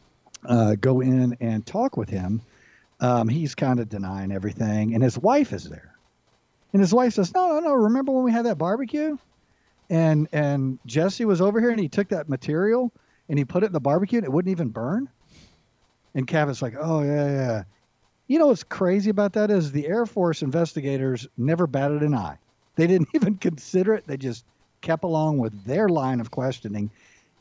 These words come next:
and didn't even get detra-, distracted by the fact that Jesse Marcel had a piece of this material apparently in his pocket, I guess. Maybe it was out in the car. I don't know. And he went and got it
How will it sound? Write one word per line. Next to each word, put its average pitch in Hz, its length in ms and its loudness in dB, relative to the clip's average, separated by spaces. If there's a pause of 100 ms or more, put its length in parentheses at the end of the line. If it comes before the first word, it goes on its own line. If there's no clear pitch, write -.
(280)
and 156 180 0
didn't 175 300 0
even 165 240 0
get 160 160 -6
detra-, 147 540 -6
distracted 139 760 -4 (120)
by 120 400 0 (300)
the 147 100 0
fact 147 360 -2
that 120 220 -6
Jesse 135 320 -4
Marcel 123 640 0 (640)
had 165 200 2
a 135 40 0
piece 220 320 -2
of 165 60 -4
this 135 180 0
material 120 640 0 (160)
apparently 151 520 2
in 131 100 2
his 107 140 -4
pocket, 160 420 0
I 90 100 -8
guess. 98 380 -10
Maybe 131 180 0
it 117 60 -6
was 107 100 -6
out 113 100 -4
in 92 60 -14
the 92 60 -14
car. 98 360 -4
I 135 40 0
don't 92 160 -2
know. 87 180 -10 (720)
And 156 140 4
he 147 60 4
went 143 200 2
and 127 80 2
got 165 260 2
it 131 200 -2